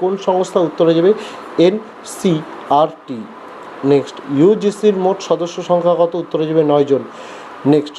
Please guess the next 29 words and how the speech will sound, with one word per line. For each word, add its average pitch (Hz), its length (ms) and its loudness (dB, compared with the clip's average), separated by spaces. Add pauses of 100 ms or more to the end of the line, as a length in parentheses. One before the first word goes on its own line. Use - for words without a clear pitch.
(100)
সত্য, 208 260 0 (160)
শিব 196 240 -6 (100)
এবং 170 120 4 (160)
সুন্দরের 170 500 0
ধারণা 156 340 0
নিয়ে 131 160 -2 (500)
কোন 208 140 6 (120)
শাখা 180 260 -2 (100)
আলোচনা 170 380 -2
করে? 151 200 0
উত্তরে 151 260 0
যাবে 160 140 2 (120)
মূল্যবিদ্যা। 156 640 0 (580)
নেক্সট, 143 200 2 (100)
দর্শন 190 400 0 (100)
ও - 20 -6 (100)
শিক্ষা 185 340 -2
হলো 180 140 0 (140)
একই 180 300 -2
মুদ্রার 165 360 2
দুই 165 180 -4
দিকে, 175 240 -6
এ - 100 -6
কথা 160 140 2 (100)
কে 175 60 2 (120)
বলেছেন? 170 340 2
উত্তরে 156 260 -2
যাবে 156 220 4
রুসো, 190 300 2